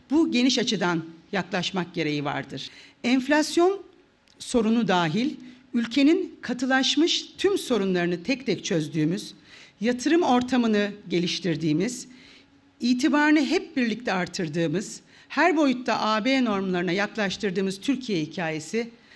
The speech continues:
maalesef bir süredir zarar görmektedir. Enflasyon, yani artan hedefinden sapan enflasyon, bozulan Türkiye tablosunun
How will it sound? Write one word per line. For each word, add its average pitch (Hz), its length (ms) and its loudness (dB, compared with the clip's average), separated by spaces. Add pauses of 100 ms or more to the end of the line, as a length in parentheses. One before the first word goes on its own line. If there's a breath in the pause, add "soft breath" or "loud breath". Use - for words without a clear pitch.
(160 loud breath)
maalesef 220 720 0
bir 233 120 -4
süredir 180 580 -6 (160)
zarar 175 340 -2
görmektedir. 139 760 -6 (760 loud breath)
Enflasyon, 269 800 2 (340 loud breath)
yani 262 360 2
artan 226 420 2
hedefinden 208 560 -2
sapan 185 300 -6
enflasyon, 175 800 -4 (360 loud breath)
bozulan 285 520 2
Türkiye 226 480 -2
tablosunun 208 760 -2